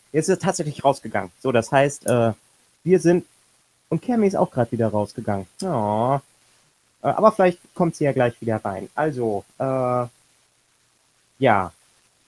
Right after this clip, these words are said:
Ich weiß gar nicht genau, über was ich hier jetzt reden soll. Ich rede einfach über, über, über irgendwas. Ähm, äh, Magic. Ich hab ja letzte Woche Geburtstag gehabt und, ähm,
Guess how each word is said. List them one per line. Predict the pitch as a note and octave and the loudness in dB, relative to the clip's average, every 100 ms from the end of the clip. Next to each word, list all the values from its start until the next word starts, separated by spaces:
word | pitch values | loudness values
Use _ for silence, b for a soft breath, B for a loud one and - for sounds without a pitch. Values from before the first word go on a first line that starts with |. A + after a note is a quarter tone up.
| _ _ _ _ _ | _ _ _ _ _
Ich | - | -2
weiß | A#2 | 0
gar | - D3+ | 2 0
nicht | C3+ | 0
genau, | C#3 A#2+ | -2 0
über | B2 | -2
was | B2+ C#3+ | -2 -4
ich | C3 | -6
hier | C3 | -6
jetzt | A#2+ - | -6 -8
reden | G2+ A2 A#2+ | -8 -6 -4
soll. | G2 | -6
Ich | - - | -4 -2
rede | G#3+ - | 0 2
einfach | E3 - D3+ | 0 2 2
über, | - B2 B2 A#2+ - | 0 -2 4 4 4
über, | A#2 A2 G#2+ G2 | 4 4 4 2
über | G#2+ G2+ - | 0 -2 -2
irgendwas. | A2 G2+ F2+ D2 - - - _ | -2 -4 -2 -4 -4 -12 -18 _
Ähm, | B2 B2 A#2 A#2 A2+ A2+ A2 A2 G#2+ G#2 A2 _ _ _ _ _ _ _ _ _ | -2 0 0 0 0 0 -2 -2 -2 -4 -8 _ _ _ _ _ _ _ _ _
äh, | A2 G2+ F#2 F#2 F2+ F2 B E3 | -8 -6 -6 -6 -8 -10 B -4
Magic. | F3 B3 B3+ A#2 - _ | 2 2 2 0 -2 _
Ich | F3 G3+ | -4 -4
hab | G3 | 0
ja | E3+ | 0
letzte | D3 - C3 | 0 0 0
Woche | C3+ C3+ | 0 -2
Geburtstag | B2+ G3 A#3 - G#3+ - | 2 2 2 0 -2 0
gehabt | F#3 F#3+ - - | 0 0 -2 -8
und, | - D#3 D3+ D3 - | -2 0 0 -2 0
ähm, | B2+ C3 C3 | 2 4 2